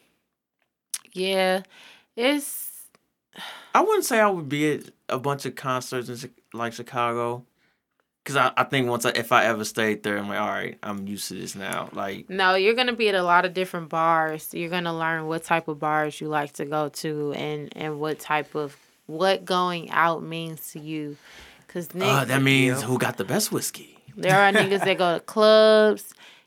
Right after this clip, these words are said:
Speaker 1: You know, you got places like Blind Barber that can be really, really low key, uh, after five happy hour type of joint,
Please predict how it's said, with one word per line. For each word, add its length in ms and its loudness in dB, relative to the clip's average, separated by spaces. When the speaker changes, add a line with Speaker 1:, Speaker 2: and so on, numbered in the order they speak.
Speaker 1:
You 80 -10
know, 160 0
you 180 -2
got 380 0
places 380 -8
like 260 -6
Blind 340 -4
Barber 340 0
that 540 -6
can 320 -8
be 240 -8
really, 400 -6
really 300 -10
low 260 -8
key, 600 -6
uh, 160 -4
after 420 0
five 460 2
happy 420 -2
hour 240 0
type 300 -8
of 40 -12
joint, 300 -8